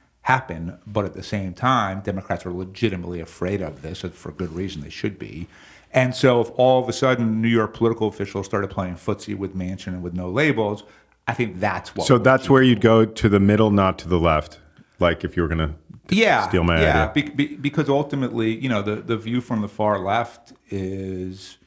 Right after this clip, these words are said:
Speaker 1: just that we should be, you know, happy to have the migrants and just housing them and feeding them.
Speaker 2: Right, but the far left does want federal support for it.
Speaker 1: They, they, they do, but, you know, it's interesting. Um, I, I've been calling for a New York City or a New York State work permit,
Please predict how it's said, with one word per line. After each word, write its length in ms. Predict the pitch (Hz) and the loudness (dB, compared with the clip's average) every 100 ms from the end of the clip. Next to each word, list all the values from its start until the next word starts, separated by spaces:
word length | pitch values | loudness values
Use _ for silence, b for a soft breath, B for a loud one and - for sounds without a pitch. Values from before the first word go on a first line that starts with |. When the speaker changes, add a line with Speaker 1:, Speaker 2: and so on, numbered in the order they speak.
| _ | _
Speaker 1:
just 260 | - 98 - | -6 -4 -2
that 220 | 101 87 | -4 -4
we 140 | 101 98 | -8 -8
should 260 | - 87 | -10 -10
be, 680 | 98 95 92 95 95 98 98 | -6 -6 -6 -6 -6 -6 -4
you 100 | 127 | -4
know, 160 | 95 87 | -4 -6
happy 300 | - 95 107 | -2 -2 -2
to 80 | 90 | -6
have 220 | 90 90 | -6 -6
the 80 | 95 | -6
migrants 560 | 92 92 98 98 101 | -6 -6 -8 -10 -8
and 180 | 92 92 | -8 -8
just 160 | 95 87 | -10 -8
housing 280 | 87 90 101 | -8 -8 -8
them 140 | 92 | -8
and 80 | 92 | -8
feeding 300 | 98 95 92 | -10 -8 -8
them. 140 | 92 | 2
Speaker 2:
Right, 160 | 117 110 | 4 4
but 100 | 107 | 2
the 60 | |
far 180 | - 139 | 4 4
left 240 | 127 123 - | 6 4 6
does 220 | 113 98 | 4 4
want 260 | 101 95 - | 4 4 4
federal 240 | 95 82 | 2 2
support 400 | - 76 101 90 | -2 2 2 2
for 220 | 82 73 | -2 -4
it. 320 | 71 - 85 | -4 -10 -2
Speaker 1:
They, 140 | 160 180 | 0 2
they, 220 | 156 175 | 4 2
they 240 | 175 143 147 | 2 0 2
do, 480 | 180 165 104 120 | 4 2 2 -2
but, 380 | 113 127 110 - | 0 2 2 0
you 80 | 147 | -2
know, 60 | 127 | -2
it's 100 | 147 | -2
interesting. 600 | 147 123 - 110 107 - | -4 -4 -2 -4 -2 0
Um, 460 | 113 101 98 95 - B - - - | 2 2 0 -4 -10 B -20 -20 -10
I, 100 | - - | -10 -4
I've 140 | - - | -4 -2
been 120 | 127 | -2
calling 320 | - 104 107 | 0 0 0
for 220 | - 104 | -4 -4
a 40 | 92 | -2
New 120 | 107 | 0
York 240 | 104 104 | -2 -2
City 260 | - 104 104 | -4 -2 -2
or 120 | 92 | -2
a 20 | |
New 100 | 92 | -4
York 200 | 98 101 - | -8 -8 -6
State 220 | 92 85 | -6 -4
work 260 | 98 104 | -6 -6
permit, 400 | - 92 87 85 | -6 -4 -4 -8